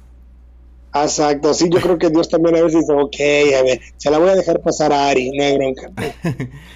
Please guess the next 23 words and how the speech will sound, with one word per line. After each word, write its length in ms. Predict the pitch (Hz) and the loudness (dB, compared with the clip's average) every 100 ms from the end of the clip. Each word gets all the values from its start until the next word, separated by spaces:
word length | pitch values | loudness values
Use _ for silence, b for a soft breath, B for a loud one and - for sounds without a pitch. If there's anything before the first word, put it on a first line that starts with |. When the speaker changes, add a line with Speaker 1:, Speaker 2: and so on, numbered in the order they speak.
| B B B 175 147 | B B B -20 -6
Speaker 2:
Oye, 360 | 151 151 151 135 | 0 2 0 0
y 200 | 151 143 | 0 2
una 240 | 151 196 190 | 2 -2 -2
cuarta 420 | 170 180 175 180 | 0 -2 -2 -4
característica 680 | 170 127 127 120 147 143 - | -4 -6 -6 -6 -4 -6 -6
que 140 | 123 | -12
creo 180 | - 135 | -8 -8
que 100 | 143 | -8
es 160 | 147 - | -10 -6
una 380 | 147 143 139 127 | -6 -4 -8 -8
cosa 360 | 143 - 139 | -12 -8 -6
muy 600 | 135 127 123 120 143 151 | -2 -2 -2 -2 -4 -6
cañona, 520 | 131 120 113 117 123 | -6 -6 -4 -4 -4
yo 200 | 123 127 | -4 -4
no 120 | 131 127 | -4 -6
soy 140 | 135 | -6
papá 300 | 123 113 117 | -10 -8 -10
todavía, 460 | 123 117 117 113 110 | -8 -8 -6 -6 -8
pero, 500 | 113 107 101 98 95 | -8 -8 -10 -12 -14
eh, 500 | - 104 101 98 95 - | -14 -12 -12 -12 -14 -12
es 100 | 107 | -10
lo 140 | 117 | -10
que 120 | 120 | -12